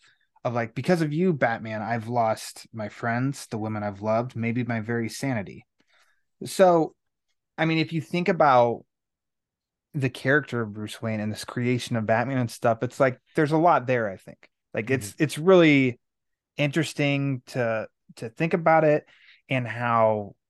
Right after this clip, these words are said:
Speaker 1: yeah, it does totally change Bruce Wayne's life, and it's not normal now, and what he does have to give up to continue this, you know, this mission as Batman and stuff. It's just, I don't know.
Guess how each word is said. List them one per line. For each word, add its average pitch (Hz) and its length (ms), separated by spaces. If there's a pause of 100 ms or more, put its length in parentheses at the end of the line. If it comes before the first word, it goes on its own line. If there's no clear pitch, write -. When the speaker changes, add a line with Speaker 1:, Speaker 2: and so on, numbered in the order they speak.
(140)
Speaker 1:
yeah, 160 260
it 127 180
does 135 200
totally 147 360
change 127 580 (800)
Bruce 104 440
Wayne's 143 280
life, 135 220
and 113 80
it's 101 180
not 143 240
normal 131 320
now, 120 380
and 110 200
what 117 180
he 123 140
does 127 300
have 139 160
to 131 100
give 120 220
up 117 180
to 113 140
continue 127 520
this, 117 220 (580)
you 120 100
know, 107 140
this 110 280
mission 123 460
as 107 160
Batman 135 340
and 117 100
stuff. 123 240 (440)
It's - 260
just, 151 440 (1160)
I 214 140
don't 180 140
know. 190 320